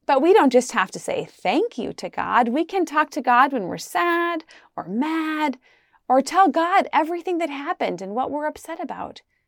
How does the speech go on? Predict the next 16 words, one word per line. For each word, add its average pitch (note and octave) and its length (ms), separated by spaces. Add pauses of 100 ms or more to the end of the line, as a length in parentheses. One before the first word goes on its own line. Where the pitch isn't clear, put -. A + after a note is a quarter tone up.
(540)
We A#3+ 100
can A#3+ 160
share G3 300
our F#3 200
worries C#4+ 520
with B3+ 180
God, A#3+ 500 (380)
and C4+ 140
it D#4+ 120
can C4+ 120
help C#4+ 280
us C4+ 240
feel C#4+ 400
a - 60
little D4+ 340
bit C4+ 300